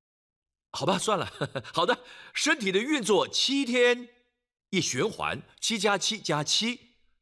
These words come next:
很多东西都是七天循环，这是神所预定的。所以若是不在时节里，就不会很好。好，今天的主题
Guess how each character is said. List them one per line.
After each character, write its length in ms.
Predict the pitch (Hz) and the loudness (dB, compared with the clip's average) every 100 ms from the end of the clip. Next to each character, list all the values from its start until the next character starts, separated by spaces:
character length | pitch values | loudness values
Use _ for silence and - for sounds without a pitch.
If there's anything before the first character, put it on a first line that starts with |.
| _ | _
很 180 | - 185 | 0 2
多 140 | 311 | 2
东 160 | 311 277 | 2 0
西 220 | 190 156 | 2 2
都 160 | - 208 | 2 2
是 180 | 160 135 | 2 0
七 160 | 233 | 0
天 180 | 247 254 | 0 -2
循 240 | - 139 | 0 -2
环， 300 | 208 82 98 - | -2 -4 -6 -4
这 120 | - | -2
是 120 | 240 190 | 0 2
神 240 | - 233 | 2 0
所 180 | 147 - | -4 -4
预 160 | 226 | -4
定 280 | 240 269 139 | -2 -2 -4
的。 180 | - - _ _ _ _ - | -6 -12 _ _ _ _ -4
所 180 | 240 | 0
以 140 | 285 - - _ | 0 -4 -14 _
若 200 | 254 330 | 0 2
是 200 | - 214 - - | 2 0 -2 -4
不 160 | 247 277 | -2 2
在 220 | 330 120 | 0 0
时 280 | - 143 277 | -2 0 0
节 300 | 160 135 247 | 2 2 2
里， 300 | 131 - _ _ _ _ _ _ _ _ _ _ _ _ _ - | -2 -6 _ _ _ _ _ _ _ _ _ _ _ _ _ -2
就 140 | 247 | -2
不 160 | - 202 | 0 0
会 140 | 220 | 0
很 200 | - 131 | -2 -8
好。 440 | 185 67 50 _ _ _ _ _ _ _ | -8 -10 -12 _ _ _ _ _ _ _
好， 320 | 123 185 - _ - | -2 -2 -4 _ -2
今 180 | 285 269 | 0 0
天 100 | 277 | 0
的 100 | 254 | 0
主 200 | - 107 | -2 -6
题 480 | 98 101 - - | -4 -4 -4 -10